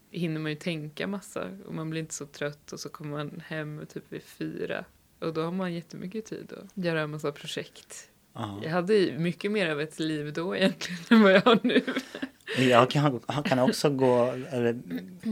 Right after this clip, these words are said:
Speaker 2: ibland börja romantisera om ett mera, alltså, linjärt i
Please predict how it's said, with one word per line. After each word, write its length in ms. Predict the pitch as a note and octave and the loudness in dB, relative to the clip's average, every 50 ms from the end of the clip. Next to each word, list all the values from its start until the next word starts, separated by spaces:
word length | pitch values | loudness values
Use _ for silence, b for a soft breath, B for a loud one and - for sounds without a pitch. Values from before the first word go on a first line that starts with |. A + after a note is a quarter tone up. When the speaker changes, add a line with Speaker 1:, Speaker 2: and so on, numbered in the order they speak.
| F#3+ F3+ F3+ - | -6 -6 -6 -6
Speaker 2:
ibland 720 | C3 A2+ B2 B2+ C#3 C#3+ C3+ B2+ A#2 A2 G#2+ G#2+ G2+ G#2+ A2 B B B _ b b b b b b b b b _ _ _ _ _ _ _ _ _ _ _ _ _ _ _ | -4 0 2 4 4 4 4 4 2 2 0 -2 -4 -6 -8 B B B _ b b b b b b b b b _ _ _ _ _ _ _ _ _ _ _ _ _ _ _
börja 160 | - B2 A2+ | 0 2 4
romantisera 720 | A2 A2 G2+ G2+ - - G#2+ G#2 - - B2 A#2 A2 A2 A#2+ | 4 2 2 0 -4 -10 -10 -6 -2 0 2 4 4 2 2
om 240 | A2+ G2+ G2 G2+ G2+ | 0 -2 -4 -4 -4
ett 400 | G2 F#2+ - - - - - - b b b b b b b b b b b | -6 -6 -8 -12 -18 -18 -18 -20 b b b b b b b b b b b
mera, 580 | b A2+ A2 G#2+ G#2+ G2+ G2 G2+ G2 G2 F#2+ F#2+ G2+ B B B B B B B B B B B B _ _ _ _ _ _ _ _ _ _ _ _ _ _ _ _ _ _ _ _ _ _ _ _ _ _ _ | b -4 -2 0 0 0 0 0 -2 -2 -4 -6 -10 B B B B B B B B B B B B _ _ _ _ _ _ _ _ _ _ _ _ _ _ _ _ _ _ _ _ _ _ _ _ _ _ _
alltså, 240 | - G#2 - - G#2+ | -16 -14 -10 -8 -6
linjärt 840 | G#2 A2 A#2 A2+ A2+ A2+ A#2 B2+ C3 A#2+ G2+ - _ - - - - - _ _ _ _ _ _ _ _ | -4 -2 -2 -2 0 2 4 4 4 4 2 -2 _ -12 -12 -12 -12 -14 _ _ _ _ _ _ _ _
i 180 | - C#3 A2 | -20 -18 -18